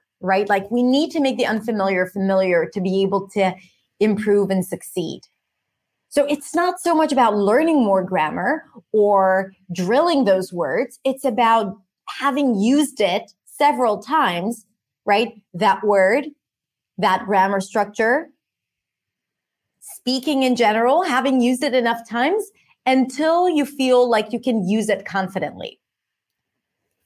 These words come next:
The moment we feel like we are not enough, and the moment we feel that we, our communication is compromised, this is where we start getting in our own way.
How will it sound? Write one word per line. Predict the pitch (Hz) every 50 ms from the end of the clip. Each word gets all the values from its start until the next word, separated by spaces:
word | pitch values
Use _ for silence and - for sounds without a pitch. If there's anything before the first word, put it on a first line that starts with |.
| _ _ _ _ _ _ _ _ _ _ _ _ _ -
The | 247
moment | 233 226 226 233 247 262 294 330 370 427 415 370 311
we | 320 311
feel | - - - 202 196 185
like | 190 196 190 190 196
we | 190 202 185
are | 180 180 180
not | 175 151 - 190
enough, | 233 254 214 165 185 285 - - _ _ _ _ _ _ _ _ _ _ _ _ _ _ _ _ _ _ _ _ _ _ _ _ _ _ -
and | 233 220
the | 226
moment | 226 233 240 262 311 320 - 226
we | 240 233
feel | - - - 233 208 208 196 190
that | 196 190 - -
we, | 190 196 208 196 208
our | 196 190 190 185 190
communication | - 208 208 196 175 170 196 185 190 185
is | 202 190
compromised, | 180 - 302 302 277 247 202 180 170 165 165 - _ - - - _ _ _
this | - 254 247 254
is | 269 240 220
where | 208 208 208 196
we | 180 190 220 196
start | 208 - - - - - 226 202 196 190 190 185 - - - _ _ _ _ _ _ _ _ _ _ _ _ _ _ 208 202 170
getting | 247 233 226 240 240 226
in | 208 196
our | 185 180 -
own | 185 190 185 180 170
way. | 185 175 160 - - - - _